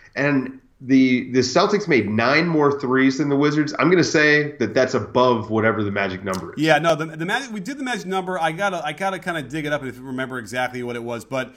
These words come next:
Speaker 2: it was, um, it wasn't that, that much. It was, well, I mean, you know, four or something. I wanna say four or five in that area. I, I gotta dig up the email I got from Arturo, but it was something like that, which makes sense. It's, it's, it's a twelve point swing there that will overcome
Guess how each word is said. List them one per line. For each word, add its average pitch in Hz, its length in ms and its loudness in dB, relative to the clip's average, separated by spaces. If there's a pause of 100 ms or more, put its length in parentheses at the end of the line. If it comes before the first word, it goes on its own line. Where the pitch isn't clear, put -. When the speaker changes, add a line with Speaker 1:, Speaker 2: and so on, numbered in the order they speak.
(240)
Speaker 2:
it 143 160 -10
was, 139 480 -6
um, 120 500 -4 (260)
it 175 60 -6
wasn't 196 260 -4
that, 214 220 -8
that 175 180 2
much. 170 320 -2
It 143 80 -10
was, 143 160 -8
well, 185 120 -8
I 160 60 2
mean, 131 280 -6
you 135 60 -10
know, 104 140 -12
four 123 500 -6
or 107 80 -12
something. 135 200 -14
I 117 220 -8
wanna 139 140 -8
say 139 120 -10
four 147 280 -8
or 120 60 -8
five 113 440 -4
in 117 60 -10
that 120 160 -6
area. 113 220 -8
I, 123 220 -10
I 139 40 -10
gotta 143 200 -4
dig 127 140 -8
up 127 80 -8
the 117 180 -10
email 120 200 -8
I 110 80 -8
got 107 260 -10
from 107 140 -14
Arturo, 107 420 -12
but 107 200 -14 (280)
it 139 60 -10
was 135 100 -6
something 175 240 -6
like 135 160 -2
that, 127 240 0
which 147 180 -8
makes 196 200 -4
sense. 196 200 -6
It's, 147 120 -8
it's, 160 400 -8
it's 233 180 -10
a - 60 -20
twelve 190 340 -2
point 165 280 -6
swing 156 340 -6
there 156 400 -4 (240)
that 147 160 0
will 147 100 -4
overcome 160 680 -2